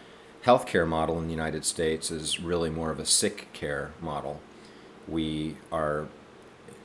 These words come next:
subjected to all kinds of false information via the T V and the internet because the drug companies have so much money, they're able to afford these fancy advertising. And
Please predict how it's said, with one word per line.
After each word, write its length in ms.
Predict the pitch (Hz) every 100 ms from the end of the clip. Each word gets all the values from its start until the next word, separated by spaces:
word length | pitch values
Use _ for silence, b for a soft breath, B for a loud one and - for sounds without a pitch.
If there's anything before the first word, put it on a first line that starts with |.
| -
subjected 800 | - - 87 80 95 92 90 78
to 360 | - 87 78 78 85
all 240 | 90 87
kinds 340 | - 90 85
of 80 | 80
false 600 | - 82 78 76 - - -
information 800 | 90 - 78 78 - 80 76 78 - -
via 260 | 82 85 82
the 100 | 76
T 280 | - 87 80
V 440 | 78 78 76 73
and 240 | 71 73 78
the 100 | 73
internet 460 | 87 92 76 76 - B B B B B
because 360 | - - 82 76
the 80 | 80
drug 260 | 92 95
companies 420 | 95 87 82 78 -
have 260 | 78 73
so 320 | - - 90
much 220 | 82 76 85
money, 360 | 92 95 80
they're 300 | 76 80 78 - - - -
able 220 | 85 80
to 200 | - 80
afford 500 | 73 80 78 76 73
these 400 | 76 73 - - B B B B
fancy 460 | - 87 80 - 78
advertising. 640 | 90 92 - 76 71 71 73 - B B B -
And 520 | 85 82 80 78 78